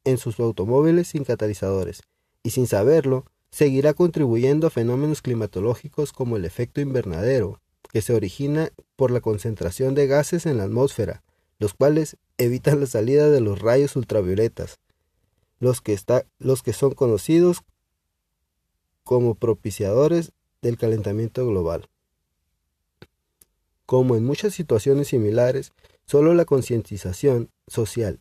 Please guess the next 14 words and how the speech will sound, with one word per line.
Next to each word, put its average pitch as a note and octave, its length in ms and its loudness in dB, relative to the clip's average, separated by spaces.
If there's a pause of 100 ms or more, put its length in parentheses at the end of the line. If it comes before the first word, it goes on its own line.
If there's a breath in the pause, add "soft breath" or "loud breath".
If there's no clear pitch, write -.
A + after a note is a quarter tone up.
y A2 120 -4
la G#2 120 -2
colaboración G2 840 0
de C#3 100 2
la A#2+ 80 2
población G#2 600 0 (440)
puede D3 200 6
ayudar C#3+ 320 6
a D3+ 60 6
mitigar C#3 560 2
los A2 220 0
ya B2 180 4
demasiados C3 540 2
daños C#3+ 440 -2